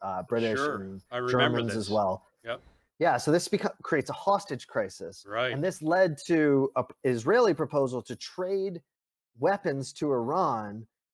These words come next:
Speaker 1: in exchange for the release of hostages. Now,
Speaker 2: Right,
Speaker 1: remember,
Speaker 2: right,
Speaker 1: Iran needs
Speaker 2: right.
Speaker 1: American weaponry.
Speaker 2: Right.
Speaker 1: They need hardware.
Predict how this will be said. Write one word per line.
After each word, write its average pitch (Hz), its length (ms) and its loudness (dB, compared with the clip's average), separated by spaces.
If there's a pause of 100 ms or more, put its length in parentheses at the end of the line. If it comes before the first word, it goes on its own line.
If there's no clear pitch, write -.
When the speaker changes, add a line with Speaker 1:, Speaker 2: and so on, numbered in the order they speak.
(280)
Speaker 1:
in 143 100 -2
exchange 156 480 -4
for 156 100 -4
the 135 100 0
release 127 320 2
of 113 80 -6
hostages. 107 640 -2
Now, 123 140 -8
Speaker 2:
Right, 117 100 -6
Speaker 1:
remember, 110 260 -2
Speaker 2:
right, 120 260 -6
Speaker 1:
Iran 156 340 -4
needs 139 300 -2
Speaker 2:
right. 135 40 -2
Speaker 1:
American 123 400 -2
weaponry. 127 560 -4 (340)
Speaker 2:
Right. 107 180 -8
Speaker 1:
They 143 60 -2
need 139 340 0 (640)
hardware. 113 680 0